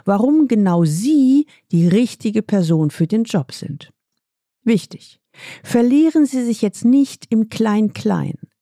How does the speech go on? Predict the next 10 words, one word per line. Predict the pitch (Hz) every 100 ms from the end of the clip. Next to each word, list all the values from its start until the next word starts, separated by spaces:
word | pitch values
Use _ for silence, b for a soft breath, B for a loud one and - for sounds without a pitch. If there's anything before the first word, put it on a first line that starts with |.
| _ _ b
Sie | - 190
müssen | 190 202 269 - 285 285 -
und | 165 151 -
können | 240 254 254 -
an | 190
dieser | 175 208 220 185
Stelle | - 208 196 _
keinen | - - 277 294 294 294 -
erschöpfenden | 165 - - 247 - 226 208 180
Schritt-für-Schritt-Plan | - 226 220 - 170 - 262 - - 190 196